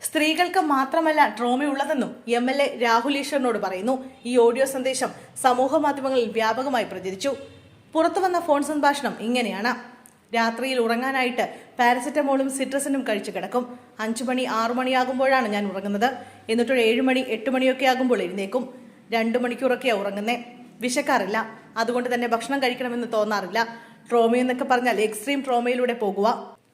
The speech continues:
നമ്മുടെ ഇപ്പോഴത്തെ ആഗ്രഹം എം എൽ എ ആകണമെന്നോ മന്ത്രിയാകണമെന്നോ അല്ല, റൂമിൽ നിന്ന് പുറത്തിറങ്ങണമെന്നാണ്.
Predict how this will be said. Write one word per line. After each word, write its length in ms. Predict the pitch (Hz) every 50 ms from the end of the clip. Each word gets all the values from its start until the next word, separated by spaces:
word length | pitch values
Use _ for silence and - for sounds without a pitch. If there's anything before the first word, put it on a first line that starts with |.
| _ _ _ _ -
നമ്മുടെ 280 | 262 269 262 294 302
ഇപ്പോഴത്തെ 420 | 294 262 - 285 294 285 285 302 302
ആഗ്രഹം 420 | 277 262 247 262 269 277 269 247
എം 220 | 240 240 240 240 247
എൽ 120 | 254 269
എ 40 | 285
ആകണമെന്നോ 460 | 269 262 254 262 262 262 254 262 254
മന്ത്രിയാകണമെന്നോ 760 | 240 233 226 226 226 262 262 254 247 247 247 247 240 233 202
അല്ല, 360 | 165 170 196 226 233 - - - - - - - _ _ _ - 214
റൂമിൽ 300 | 233 240 262 254 262 262
നിന്ന് 180 | 262 269 262 262
പുറത്തിറങ്ങണമെന്നാണ്. 1040 | 262 262 247 247 247 - 285 277 269 262 247 240 214 196 180 175 180 226 233 -